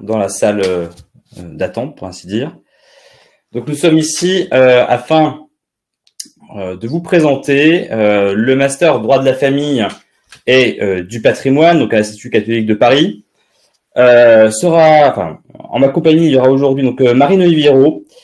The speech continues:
qui est étudiante de, de M deux, qui était déjà là l'année dernière pour présenter le master, quand elle était en M un, et qui a été deux années de suite la, la délé-, déléguée de la promotion.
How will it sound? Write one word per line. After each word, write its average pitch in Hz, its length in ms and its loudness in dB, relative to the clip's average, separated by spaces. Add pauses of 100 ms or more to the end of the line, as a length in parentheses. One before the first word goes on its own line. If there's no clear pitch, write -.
(340)
qui 117 220 -4
est 131 80 4
étudiante 160 580 0
de, 120 480 2
de 110 160 0
M 120 260 0
deux, 143 540 0 (140)
qui - 100 -6
était 113 220 -2
déjà 127 400 0
là 123 220 2
l'année 110 160 0
dernière 110 320 -2
pour - 80 -20
présenter 101 400 -6
le 98 60 -6
master, 95 340 -6
quand 107 80 -8
elle 98 60 -4
était 95 100 -12
en 90 120 -6
M 90 160 -10
un, 127 140 -14 (600)
et - 80 -20
qui 110 100 -4
a 101 40 2
été 123 180 -2
deux 113 360 -4
années 120 120 0
de 107 40 -4
suite 170 280 -6
la, 98 240 2
la 95 100 0
délé-, 131 540 -2
déléguée 156 420 2
de 156 40 2
la - 60 2
promotion. 143 600 -4